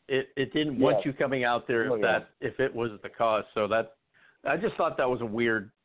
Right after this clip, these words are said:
Speaker 1: experience. So,
Speaker 2: Yeah,
Speaker 1: well,
Speaker 2: I
Speaker 1: is there
Speaker 2: haven't been
Speaker 1: anything
Speaker 2: that,
Speaker 1: else
Speaker 2: and I
Speaker 1: you
Speaker 2: haven't been doing it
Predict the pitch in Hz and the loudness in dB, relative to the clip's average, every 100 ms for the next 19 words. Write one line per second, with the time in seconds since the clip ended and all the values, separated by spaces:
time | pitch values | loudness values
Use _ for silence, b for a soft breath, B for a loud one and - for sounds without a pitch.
0 | _ 123 - - 123 104 90 95 - _ | _ -8 -8 -4 0 0 -4 -12 -20 _
1 | _ b _ _ _ - 107 98 107 _ | _ b _ _ _ -4 -4 -4 -10 _
2 | b _ _ _ _ - 180 160 160 180 | b _ _ _ _ -2 2 4 6 4
3 | 202 196 269 - 208 202 147 180 190 135 | 4 2 2 2 2 2 0 0 -2 -2
4 | 127 123 123 110 | -4 -4 -6 -8